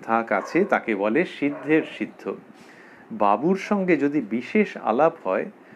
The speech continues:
তাহলে আর এক রকম অবস্থা, যদি ঈশ্বরের সঙ্গে প্রেম ভক্তির দ্বারা বিশেষ আলাপ হয়। তো বললেন বাবুর সঙ্গে যদি বিশেষ আলাপ হয়, তাহলে আর এক রকম অবস্থা, যদি ঈশ্বরের সঙ্গে প্রেম ভক্তির দ্বারা বিশেষ আলাপ হয়।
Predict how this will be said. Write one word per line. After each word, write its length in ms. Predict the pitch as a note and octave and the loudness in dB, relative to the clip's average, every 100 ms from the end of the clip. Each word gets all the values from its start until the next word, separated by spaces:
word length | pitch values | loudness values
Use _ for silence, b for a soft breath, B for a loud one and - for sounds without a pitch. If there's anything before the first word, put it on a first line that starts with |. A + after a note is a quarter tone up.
| B - | B -2
তাহলে 460 | A#2+ A2 C#3+ F3 G#3 - | 0 2 0 0 -2 -2
আর 220 | A#2 E3 | -2 0
এক 160 | F3 E3 | 0 0
রকম 300 | D3 C#3 G#2+ | -2 0 -4
অবস্থা, 580 | F#2 G2+ - - D#3+ A3 - - - - | -4 -6 -8 -4 -4 -4 -14 -20 -20 -4
যদি 220 | B2 D#3+ G#3 | 0 0 -2
ঈশ্বরের 440 | E3+ D#3 - F3 F3 | -4 -2 0 0 0
সঙ্গে 440 | - E3+ E3+ F3 - - | -4 -6 -2 -4 -4 -4
প্রেম 360 | A#2+ D3+ E3 | -2 -2 -4
ভক্তির 540 | D#3 E3 - F3 E3 C#3 | -2 -4 -2 0 0 4
দ্বারা 340 | C3 C#3 E3 | 4 4 2
বিশেষ 560 | C#3 G#2+ A2 F3 E3+ - | -2 -8 -4 -2 -4 -6
আলাপ 360 | G#2+ G#2 G2 - | -2 0 -2 -4
হয়। 160 | - - - B B B B B | -10 -10 -18 B B B B B
তো 100 | - | 0
বললেন 280 | C3+ F3 F#3 | 4 4 2
বাবুর 380 | A2+ G#2 G#2+ D#3 | 2 2 2 -2
সঙ্গে 280 | - F3+ F#3 | -2 -4 -2
যদি 200 | F#3 E3 | -2 -4
বিশেষ 480 | A2 D#3 - G#3+ G3+ | -4 -4 2 2 2
আলাপ 340 | F3+ F3+ F#3 | 4 4 4
হয়, 120 | G3+ | 0
তাহলে 280 | G3+ D3 D3+ | 2 0 4
আর 140 | A#2+ | 4
এক 140 | D#3 E3+ | 2 0
রকম 200 | E3 E3+ | 0 0
অবস্থা, 540 | B2+ A#2+ A#2 - A2+ | 0 -2 -4 0 2
যদি 260 | A2+ A#2 B2 | 2 0 -2
ঈশ্বরের 340 | B2 D#3+ D3 | 0 0 0
সঙ্গে 360 | C#3+ C3+ B2+ B2+ | -2 -4 0 0
প্রেম 480 | B2+ B2 C3+ E3+ D#3+ | 0 -2 -2 -2 -2
ভক্তির 500 | D#3+ D#3 - C3 A2 | -4 -2 -2 -2 0
দ্বারা 260 | G#2+ A2+ | 2 2
বিশেষ 420 | G#2+ G2+ A2+ F#2+ | 0 -6 -6 -4
আলাপ 260 | F#2+ F#2 F#2+ - | -4 -2 -4 -4
হয়। 160 | G2 | -4